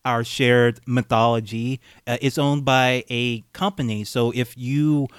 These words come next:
want to put a Spider-Man symbol on your grave, and this is something that actually happened, a child wanted a Spider-Man gravestone,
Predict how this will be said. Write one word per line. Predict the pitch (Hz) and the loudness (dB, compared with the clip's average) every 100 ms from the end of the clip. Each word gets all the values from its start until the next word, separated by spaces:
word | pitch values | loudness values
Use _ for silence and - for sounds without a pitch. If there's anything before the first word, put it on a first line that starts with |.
| - 123 | -12 0
want | 131 139 | 2 2
to | - 139 | -4 -4
put | - 135 - | 0 -2 -2
a | 127 120 | -4 -4
Spider-Man | 113 - 156 196 277 190 135 117 | -6 -4 0 0 2 2 2 0
symbol | 127 110 110 110 | -2 0 -2 -2
on | 120 120 | -4 0
your | 117 | -2
grave, | 104 117 110 107 | -2 -2 -2 -2
and | 120 135 | -4 -4
this | 214 | -4
is | 247 | -4
something | 262 240 240 | -4 -2 -2
that | 185 | 0
actually | 160 190 233 220 | -2 -2 -4 -4
happened, | 190 190 135 117 - - - | -2 -2 -2 -6 -12 -20 -6
a | 135 | -6
child | - 160 175 202 208 | -2 0 2 2 0
wanted | 185 180 165 | 0 -2 -2
a | 143 | -6
Spider-Man | 127 - - 147 156 185 170 160 151 147 147 135 _ _ 120 | -8 -8 0 0 2 0 0 0 0 -2 -4 -8 _ _ -10
gravestone, | 123 143 170 175 - 123 110 107 113 | -2 2 2 -2 -4 -4 -2 -4 -6